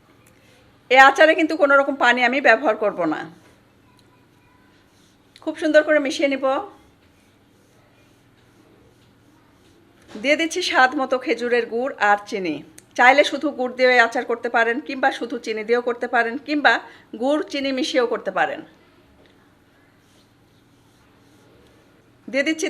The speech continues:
তিন টেবিল চামচ হোয়াইট ভিনেগার বা সাদা সিরকা। সব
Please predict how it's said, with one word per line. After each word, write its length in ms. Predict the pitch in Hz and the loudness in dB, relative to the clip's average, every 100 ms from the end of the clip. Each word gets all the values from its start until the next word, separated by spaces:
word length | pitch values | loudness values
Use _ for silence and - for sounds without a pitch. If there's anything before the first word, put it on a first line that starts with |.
| 285 | -4
তিন 100 | 254 | -2
টেবিল 180 | 262 247 | 0 0
চামচ 240 | 240 247 302 | -4 -4 -4
হোয়াইট 220 | 285 247 240 | 0 0 0
ভিনেগার 300 | 311 226 226 220 | -4 -2 -2 2
বা 60 | 247 - | 0 0
সাদা 240 | 294 220 214 | -2 -2 -2
সিরকা। 320 | 202 190 139 - - _ _ _ _ _ _ _ _ _ _ _ _ _ _ _ _ _ _ - | -6 -4 -4 -4 -10 _ _ _ _ _ _ _ _ _ _ _ _ _ _ _ _ _ _ -8
সব 220 | - 285 | 0 0